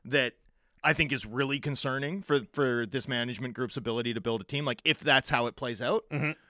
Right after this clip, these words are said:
Speaker 1: But I also think it's better than what I'd consider to be the worst case scenario, which is you strike out in finding a move and then either part with eleven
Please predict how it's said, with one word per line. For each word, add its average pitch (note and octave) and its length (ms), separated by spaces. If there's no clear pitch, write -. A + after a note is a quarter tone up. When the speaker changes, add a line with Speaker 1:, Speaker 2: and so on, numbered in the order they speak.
Speaker 1:
But F3+ 360
I E3+ 120
also F3+ 280
think E3+ 200
it's C#3+ 140
better D3 560
than D3+ 380
what D#3 220
I'd D3+ 180
consider C#3+ 380
to B2+ 60
be C3 120
the A#2 100
worst A2 220
case A2+ 160
scenario, C3+ 400
which B2 240
is A#2+ 160
you A#2 80
strike D3 440
out B2+ 220
in B2 140
finding B2 400
a A2 40
move A#2+ 600
and D3+ 160
then B2+ 260
either B2+ 280
part D3+ 360
with C3+ 200
eleven B2+ 640